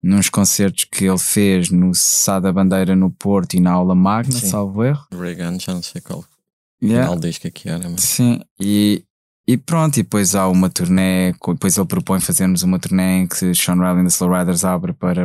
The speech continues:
Speaker 1: Reagan, epá, e daí para a frente as coisas aí... aí, aí tomam outra, outra, o-, outro, outro rumo em termos de proximidade emocional. E depois quando vim viver para Lisboa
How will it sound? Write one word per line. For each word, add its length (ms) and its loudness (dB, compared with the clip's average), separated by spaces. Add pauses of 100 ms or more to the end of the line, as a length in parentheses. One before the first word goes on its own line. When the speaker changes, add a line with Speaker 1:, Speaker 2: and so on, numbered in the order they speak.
Speaker 1:
Reagan, 540 0
epá, 240 -4
e 80 -4
daí 320 -2
para 140 -4
a 20 -4
frente 400 -2
as 80 -8
coisas 400 -6
aí... 260 -2 (140)
aí, 300 2 (440)
aí 200 2
tomam 560 2
outra, 680 2 (140)
outra, 580 -2
o-, 220 -2
outro, 640 -4 (340)
outro 240 -4
rumo 400 2
em 80 2
termos 460 0
de 100 -20
proximidade 720 0 (320)
emocional. 520 -4
E 20 -8
depois 240 -6
quando 200 0
vim 140 -2
viver 240 -4
para 140 -6
Lisboa 520 -4